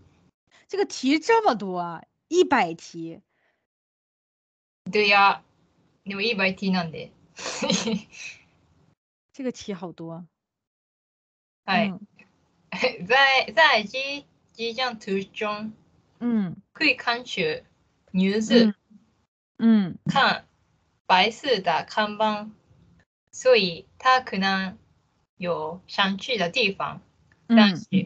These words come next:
Speaker 2: 不太知道这个地方。
Speaker 1: 嗯，嗯，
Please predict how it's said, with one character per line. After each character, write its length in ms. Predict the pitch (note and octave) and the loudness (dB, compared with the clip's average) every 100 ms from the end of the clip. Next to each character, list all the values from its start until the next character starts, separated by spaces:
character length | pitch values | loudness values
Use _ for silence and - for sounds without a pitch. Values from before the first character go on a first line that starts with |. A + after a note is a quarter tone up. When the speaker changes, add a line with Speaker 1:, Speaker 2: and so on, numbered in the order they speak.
| - - | -4 -8
Speaker 2:
不 120 | G3 | -2
太 260 | C4 A3+ F#3+ | 4 2 2
知 200 | F#3 F3+ | -6 -4
道 300 | F#3+ D#3 F3+ | -4 -4 -8
这 160 | G3+ F3+ | -8 -6
个 100 | E3+ | -6
地 180 | F3 | -8
方。 260 | F3 - - - - - _ | -10 -14 -20 -20 -20 -20 _
Speaker 1:
嗯， 580 | - C#4+ D#4 D4 C4 A3 | 4 6 8 8 8 6
嗯， 380 | A3 A3+ G3+ - | 6 6 6 -2